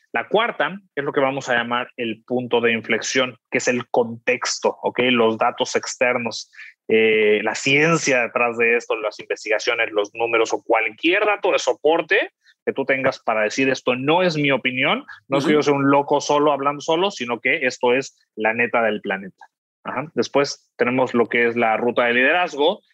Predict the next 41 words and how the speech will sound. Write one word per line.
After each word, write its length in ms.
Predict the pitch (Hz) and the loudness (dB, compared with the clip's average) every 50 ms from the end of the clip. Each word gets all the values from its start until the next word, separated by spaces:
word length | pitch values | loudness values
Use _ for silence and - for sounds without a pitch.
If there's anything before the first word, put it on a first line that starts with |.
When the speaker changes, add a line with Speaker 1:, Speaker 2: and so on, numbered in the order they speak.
| _ _ _ _ | _ _ _ _
Speaker 1:
que 320 | - 123 120 120 120 123 | -4 -2 0 2 2 0
es, 320 | 123 - - - - _ _ _ _ _ | 0 -2 -8 -14 -16 _ _ _ _ _
eh, 200 | - 127 127 113 - | -8 -6 -6 -6 -8
so-, 180 | 127 - 127 113 | -10 -14 -14 -12
son 200 | 110 - 151 143 | -6 -2 0 2
los 200 | 139 135 - - - | 2 0 0 -2 -4
pasos, 460 | - 120 120 - - - 107 - - | -4 -4 -4 -4 -4 -4 -6 -4 -4
¿ok? 180 | 110 104 - 113 117 123 120 | -6 -2 0 0 0 2 0
Que 80 | 113 107 | -2 0
tú 100 | - 120 | 2 2
has 120 | 120 120 117 | 2 2 2
visto 400 | 127 123 113 - - 120 113 110 | 0 -2 -2 0 0 2 2 2
en 140 | 107 104 | 0 -2
ted 160 | - 110 107 - - | -4 -6 -6 -2 0
Talks 400 | 113 110 110 110 110 107 - - | 2 2 2 2 0 0 -2 -4
y 20 | |
en 100 | 104 104 107 | -2 -2 -4
otros 220 | 101 - 113 107 | -2 -2 0 0
lados, 460 | 110 107 107 110 127 175 190 - - - - - - - - - _ | 2 2 4 4 4 4 2 0 -6 -14 -16 -16 -16 -16 -18 -6 _
eh, 160 | 107 110 107 | 0 2 2
los 140 | 104 107 - | 2 0 0
cinco 360 | - 135 135 135 123 110 101 | 0 -2 -2 0 0 0 0
pasos 260 | - 117 113 - - - | 0 0 -2 -2 -4 -4
para 120 | - 104 | -4 -4
alcanzar 340 | 101 101 104 104 - - 113 | -2 -2 -2 -2 0 0 0
un 60 | 113 | 0
objetivo, 440 | 110 104 110 - 113 110 110 107 - - | 0 -2 -2 -2 0 2 2 2 0 0
que 120 | - 139 | -2 -2
es 60 | 135 139 | 0 0
la 100 | 143 135 | 0 0
dimensión 560 | 131 123 120 117 113 113 107 - 131 123 123 | 0 0 0 0 -2 -2 -2 0 0 0 0
de 60 | 120 | 0
aplicabilidad. 720 | 113 107 - 110 104 - 107 104 104 101 104 104 104 101 98 - _ _ _ _ _ - | 0 -2 -2 -6 -2 0 0 0 0 -2 -4 -2 -2 -2 -2 -4 _ _ _ _ _ -2
Es 300 | 127 123 - - - _ | -2 -2 -2 -6 -8 _
esto, 560 | - 151 151 151 - - 190 220 262 - - _ _ _ | -2 -2 0 -2 -2 0 0 0 -2 -4 -10 _ _ _
¿qué 140 | - 147 139 | -2 0 0
hago 300 | 131 123 127 123 127 123 | 0 0 0 0 0 0
yo 220 | 120 117 123 113 - | 2 2 0 0 2
con 220 | - 117 107 107 | 0 -2 -2 -2
esta 260 | 104 101 - - 107 | -4 -8 -6 -4 -4
información? 560 | 107 104 - - 101 104 101 101 - - - | -4 -4 -6 -8 -8 -6 -8 -8 -8 -10 -12